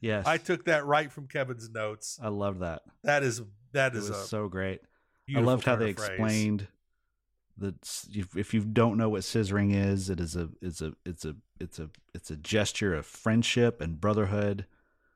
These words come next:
Speaker 2: Listen,
Speaker 1: That,
Speaker 2: every
Speaker 1: yeah.
Speaker 2: incident of scissoring I've heard of was absolutely a gesture of friendship.
Speaker 1: That's true. Yeah.
Speaker 2: I don't know if it was brotherhood per se,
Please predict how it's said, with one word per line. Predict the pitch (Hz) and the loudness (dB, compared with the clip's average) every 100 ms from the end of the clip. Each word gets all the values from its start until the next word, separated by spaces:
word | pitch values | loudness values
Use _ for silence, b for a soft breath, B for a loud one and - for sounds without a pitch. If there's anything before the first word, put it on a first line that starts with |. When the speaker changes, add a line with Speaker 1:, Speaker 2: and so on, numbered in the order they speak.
| - - _ _ - | -20 -20 _ _ -4
Speaker 2:
Listen, | 135 - 107 | 0 0 0
Speaker 1:
That, | 101 160 | 2 2
Speaker 2:
every | 190 208 175 | 2 -4 -2
Speaker 1:
yeah. | 147 | -4
Speaker 2:
incident | 151 - 117 110 - | -2 -2 -2 -4 -4
of | - - | -10 -4
scissoring | - 147 139 117 101 98 | 0 0 0 0 -4 -2
I've | 117 123 | -2 -2
heard | 127 120 113 | -2 -4 -4
of | 101 98 98 _ _ _ _ - | -8 -10 -14 _ _ _ _ -20
was | 104 101 - | -18 -18 -12
absolutely | - 127 127 - 131 113 113 113 113 | -2 -2 -2 -6 -6 -4 -4 -4 -8
a | 101 | -6
gesture | 104 104 - 110 | -6 -6 -8 -14
of | 98 | -14
friendship. | - 95 95 - - - _ _ | -14 -18 -14 -16 -16 -20 _ _
Speaker 1:
That's | - 107 - | -10 -10 -2
true. | 151 147 85 _ _ _ _ _ _ | 0 0 -4 _ _ _ _ _ _
Yeah. | 107 95 113 | -8 -4 0
Speaker 2:
I | |
don't | 190 | 2
know | 220 | 2
if | 208 | 2
it | 196 | 4
was | 131 | 2
brotherhood | 107 123 175 208 220 247 | 2 2 4 6 4 2
per | - 247 | 0 -2
se, | - 262 262 | 2 4 4